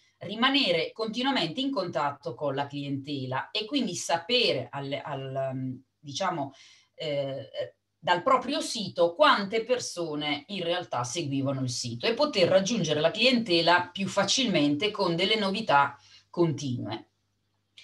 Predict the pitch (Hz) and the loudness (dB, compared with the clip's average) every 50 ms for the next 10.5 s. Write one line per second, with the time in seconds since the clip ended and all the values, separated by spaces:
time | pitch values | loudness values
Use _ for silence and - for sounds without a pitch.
0 | - _ _ _ - 277 - 262 233 208 196 185 202 214 254 285 277 - 233 214 | -20 _ _ _ 8 8 8 8 8 4 4 4 6 6 6 4 6 8 8 8
1 | 214 - - - - 233 233 220 175 160 170 170 - - 233 220 202 175 160 156 | 8 6 4 0 0 2 2 2 2 4 4 4 6 8 8 8 8 8 4 2
2 | 151 151 147 147 143 143 - _ _ _ _ - 190 196 214 220 - 294 254 202 | 2 4 4 2 2 0 -6 _ _ _ _ 2 2 2 2 4 4 6 6 6
3 | 190 247 277 269 - 208 214 208 208 - - 214 214 208 208 208 233 226 - 208 | 6 4 2 2 2 0 -2 -2 -2 0 4 6 6 6 6 4 2 2 4 6
4 | 180 165 160 165 - 165 160 123 147 151 143 131 120 113 113 120 135 151 - - | 6 6 4 2 -2 -2 -4 -4 -2 0 0 0 0 0 -2 -2 -4 -6 -8 -12
5 | _ _ - - - _ _ _ 285 320 277 214 208 214 202 202 214 247 269 294 | _ _ -20 -20 -20 _ _ _ 4 4 6 4 4 6 6 8 8 8 8 8
6 | 294 294 - - _ - 208 226 202 - - - - - - 214 226 208 - - | 8 6 2 -2 _ 6 6 8 8 8 6 4 2 2 4 4 6 6 4 0
7 | 185 180 - - - 277 262 208 175 175 214 269 311 311 - - - - - - | -2 -4 -4 -2 2 4 4 6 6 6 4 4 4 2 -2 -2 2 2 2 2
8 | - - - 285 294 277 240 - 214 196 208 208 190 - - - 160 147 147 143 | 2 0 2 4 4 4 6 6 6 6 8 6 6 4 0 -2 -4 -2 -2 -2
9 | 143 151 151 147 151 151 156 143 - 170 180 202 185 - 262 262 262 202 165 143 | -2 -4 -4 -4 -4 -4 -4 -4 -2 0 0 0 0 0 0 2 4 4 4 4
10 | 139 139 135 - - 190 208 226 - | 2 0 -2 0 2 2 2 2 0